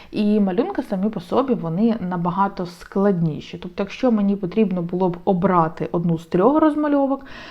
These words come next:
то мій вибір був би казки. Е, тому що мені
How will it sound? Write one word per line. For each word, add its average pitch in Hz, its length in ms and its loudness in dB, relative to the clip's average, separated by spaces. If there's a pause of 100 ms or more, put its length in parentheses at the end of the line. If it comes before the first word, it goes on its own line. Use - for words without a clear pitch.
(200)
то 202 160 2
мій 196 380 0
вибір 202 500 2
був 170 260 0
би 175 540 2
казки. 165 560 -4 (480)
Е, 170 240 -6
тому 196 200 0
що 175 260 -4
мені 196 400 4